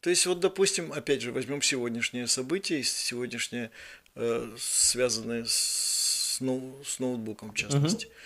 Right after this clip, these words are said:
Speaker 1: То есть ты расстроился, скорее всего, из-за того, что у тебя в этот момент был не тот баланс?
Speaker 2: Э, я, э, да.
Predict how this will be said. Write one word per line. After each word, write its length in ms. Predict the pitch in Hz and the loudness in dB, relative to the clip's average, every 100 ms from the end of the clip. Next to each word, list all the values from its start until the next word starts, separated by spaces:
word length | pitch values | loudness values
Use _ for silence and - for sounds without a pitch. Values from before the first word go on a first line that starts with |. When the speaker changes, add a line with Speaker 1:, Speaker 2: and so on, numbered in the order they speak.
| - - _ | -20 -20 _
Speaker 1:
То 100 | - | -2
есть 180 | - - | 0 2
ты 120 | 170 | 4
расстроился, 520 | 185 175 143 151 160 | 4 4 4 4 4
скорее 280 | 147 143 135 | 2 2 0
всего, 340 | 139 131 123 139 | 2 0 0 -2
из-за 160 | 139 | -2
того, 180 | - 135 | -4 -4
что 180 | - 135 | -4 -6
у 40 | |
тебя 180 | 120 139 | -4 -4
в 60 | 127 | -4
этот 200 | 127 123 | -8 -6
момент 320 | 131 143 143 | -6 -6 -4
был 160 | 143 | -6
не 380 | 127 123 120 120 | -4 -4 -4 -4
тот 380 | 120 135 131 - | -6 -6 -6 -8
баланс? 420 | 117 131 147 139 - _ _ _ _ _ _ _ _ _ - | -6 -2 -2 -6 -18 _ _ _ _ _ _ _ _ _ 4
Speaker 2:
Э, 580 | 135 131 131 131 131 127 - 233 190 - _ _ _ _ _ - - | 6 6 6 4 2 0 -6 -16 -18 -20 _ _ _ _ _ -12 -6
я, 420 | 127 165 185 170 - | 6 6 6 2 -2
э, 300 | 165 160 143 - _ - | 2 4 2 -6 _ -10
да. 600 | 123 123 117 123 165 | 0 4 4 6 2